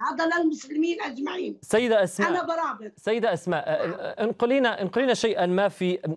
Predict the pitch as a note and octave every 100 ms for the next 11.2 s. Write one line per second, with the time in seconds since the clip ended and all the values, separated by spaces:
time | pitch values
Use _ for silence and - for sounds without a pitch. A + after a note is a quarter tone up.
0 | - D3+ D3 F#3 C#3 D3+ D#3 D#3 D3 -
1 | C3+ - C3+ C3 C3+ F#3 A#3+ G3 D3+ D3
2 | C3+ C#3 C#3 C3+ D3 - C#3+ C3 D#3+ D#3
3 | D#3+ F3 E3+ D3 C#3+ C#3 D#3+ D3+ C#3+ C#3
4 | C#3+ C#3+ C3 D3+ C3+ C3+ C#3 C3+ F3 D#3
5 | D#3 D3+ G#3 A3+ G#3+ G#3 G3+ F#3+ F#3 E3
6 | D#3+ D#3 D#3+ D3+ E3 E3+ G#3+ A#3 B3 A3+
7 | A#3+ A3 A3+ G3 - - F3 F#3 A#3+ A#3+
8 | E3+ - - C#3+ C#3 C#3+ C3 A2+ G#2 -
9 | _ - D4 B3+ G#3+ F3+ E3+ G3+ G3+ F3
10 | D#3+ F#3+ F#3+ E3+ D3 D3 C#3+ C3+ C#3 A#2+
11 | G#2